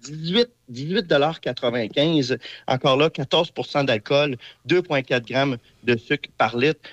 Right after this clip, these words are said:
Et on le retrouve encore une fois, là, à Saint-Anne-de-la-Pérade, Val-Bélair, Ancienne-Lorette, euh, Cap-Rouge. Euh,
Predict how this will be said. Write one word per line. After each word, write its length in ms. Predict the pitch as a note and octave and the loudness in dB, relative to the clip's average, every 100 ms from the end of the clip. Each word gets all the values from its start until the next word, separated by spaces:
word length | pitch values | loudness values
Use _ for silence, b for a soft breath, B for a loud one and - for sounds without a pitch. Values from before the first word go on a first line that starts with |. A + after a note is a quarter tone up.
| B | B
Et 160 | C#3+ D3+ | 2 4
on 140 | C#3 | 4
le 80 | C3 | 2
retrouve 340 | - E3 F3 | 0 0 2
encore 320 | C3+ C3 C#3+ | 2 0 -2
une 60 | A#2 | -2
fois, 240 | - D3+ | -2 0
là, 180 | D#3 C3 | 4 4
à 140 | G#2+ F#2+ | 2 0
Saint-Anne-de-la-Pérade, 760 | C#3 A#2+ C3+ B2+ A2 A#2 C#3+ | -2 -2 -2 -4 -2 0 2
Val-Bélair, 500 | B2+ A#2+ A#2+ B2 C3+ | 0 0 2 2 2
Ancienne-Lorette, 680 | C3 - B2+ A2+ A2 C#3 - A#2 | 2 0 2 2 2 0 0 0
euh, 160 | A2+ | 0
Cap-Rouge. 680 | - A#2 - C3 D3 B2 A2 - B B - | 0 -4 -4 -4 -2 -4 -10 -16 B B -4
Euh, 680 | G#2+ G#2+ G#2 G2+ F#2+ C#2 | -2 -2 -2 -2 -2 -2